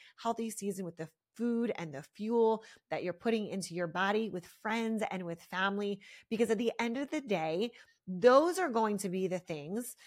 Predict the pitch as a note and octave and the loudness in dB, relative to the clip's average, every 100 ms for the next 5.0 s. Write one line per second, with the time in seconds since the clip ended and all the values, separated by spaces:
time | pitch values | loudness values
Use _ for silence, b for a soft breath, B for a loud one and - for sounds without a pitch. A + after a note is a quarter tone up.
0 | B B F#3+ F#3 F#3+ - - G#3+ A#3 A3 | B B 0 2 -2 -6 -2 4 6 6
1 | G#3 G#3 G3+ G#3 G3+ F#3+ F#3+ F#3 E3+ E3 | 4 2 -2 -2 -2 0 0 0 0 0
2 | E3+ E3 E3 - G#3+ G#3 G3 F#3 F3 E3+ | -2 -4 -8 -6 -2 0 0 -4 -6 -6
3 | F#3 F#3+ G3+ G3 F#3+ F#3+ G3 G3+ B3+ C4 | 0 2 2 0 -2 -2 0 2 2 2
4 | A3+ F#3+ F3+ F#3 F3+ F#3 A#3+ D#4+ E4+ | 2 0 -2 -4 -4 -2 -4 -4 -6